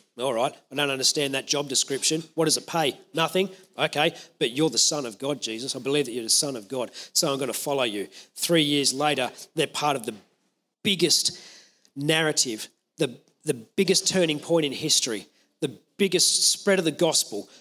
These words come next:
that changes the course of humanity because they said yes with their time,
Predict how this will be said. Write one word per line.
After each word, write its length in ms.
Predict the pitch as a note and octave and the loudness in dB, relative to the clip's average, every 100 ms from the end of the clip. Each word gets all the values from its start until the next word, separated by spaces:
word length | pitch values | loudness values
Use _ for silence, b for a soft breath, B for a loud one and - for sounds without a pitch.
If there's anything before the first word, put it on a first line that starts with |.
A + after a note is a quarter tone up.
| b b - | b b -4
that 240 | D#3+ - | -4 0
changes 840 | - - F#3 F#3 F3+ D3 A2+ - - | 0 2 2 2 2 2 2 0 -2
the 80 | C#3+ | -8
course 420 | - F3 E3 C#3+ | -2 2 4 2
of 100 | D#3 | 0
humanity 640 | - D#3 C#3+ C#3 A#2 G#2 b b - | -2 -2 -2 -2 -2 -6 b b -6
because 500 | C#3 - - E3 D3 | -6 -4 0 2 2
they 160 | C#3 C3 | 2 2
said 280 | - D3 | 2 0
yes 320 | B2 C3 E3 - | -2 -2 0 -2
with 160 | A#2+ | -4
their 120 | B2 | -6
time, 420 | A2 - A#2 G2 | -4 -4 -4 -8